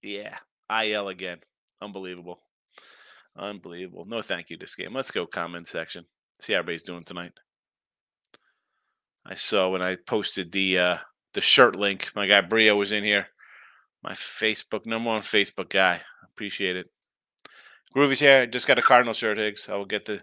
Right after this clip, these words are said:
shirt next month. Yes, get the llama shirt, baby.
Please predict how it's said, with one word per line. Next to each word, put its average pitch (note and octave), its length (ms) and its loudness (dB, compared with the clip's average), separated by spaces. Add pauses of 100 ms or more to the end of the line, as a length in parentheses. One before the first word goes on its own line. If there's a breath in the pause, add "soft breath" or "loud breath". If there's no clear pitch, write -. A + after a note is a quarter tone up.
(360 soft breath)
shirt G2 240 -4
next F#2+ 220 -6
month. G2 280 -10
Yes, - 520 4 (180)
get C3 140 -2
the C#3+ 80 2
llama B2+ 300 2
shirt, E2 260 -6
baby. D#2+ 300 -12